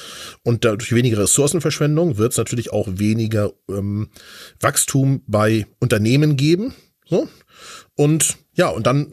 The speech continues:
muss man eben gucken. Und ich glaube tatsächlich, dass man auf so Messen, wir beide sind uns ja darüber einig, wir haben, ich habe auch ein YouTube-Video damals dazu gemacht, wir haben lange dazu im Podcast gesprochen. Man braucht wahrscheinlich mehr Event-Charakter, mehr Zusammenkunft, mehr Netzwerken, mehr,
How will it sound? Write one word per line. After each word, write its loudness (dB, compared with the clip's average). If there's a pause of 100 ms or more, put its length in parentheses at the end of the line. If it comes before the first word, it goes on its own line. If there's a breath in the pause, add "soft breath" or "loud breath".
(160)
muss 2
man 2
eben 2
gucken. -2
Und -2
ich -8
glaube 2
tatsächlich, -2
dass -4
man -2
auf -4
so 0
Messen, -2
wir 2
beide 2
sind 2
uns 2
ja 0
darüber 0
einig, 0
wir -2
haben, -2
ich -10
habe -2
auch 0
ein 2
YouTube-Video 0
damals 0
dazu -4
gemacht, -2
wir 0
haben 0
lange 2
dazu -2
im -6
Podcast -2
gesprochen. -4 (760 loud breath)
Man 0
braucht 0
wahrscheinlich -2
mehr 2
Event-Charakter, 0
mehr 2
Zusammenkunft, 0
mehr 2
Netzwerken, 0
mehr, 0